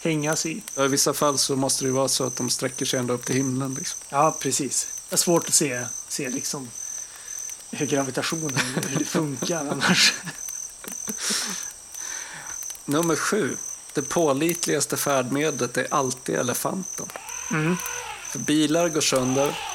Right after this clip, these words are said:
Speaker 2: hästar blir trötta eller rasar omkull.
Speaker 1: Eller får pani-, panik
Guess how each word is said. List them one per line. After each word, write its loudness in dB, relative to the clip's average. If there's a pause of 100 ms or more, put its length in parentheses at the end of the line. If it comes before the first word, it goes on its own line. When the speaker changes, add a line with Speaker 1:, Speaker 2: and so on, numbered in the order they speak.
(460)
Speaker 2:
hästar 2 (1000)
blir 2
trötta 0 (340)
eller 0 (340)
rasar 2
omkull. -2 (500)
Speaker 1:
Eller 6
får 2
pani-, 0
panik -2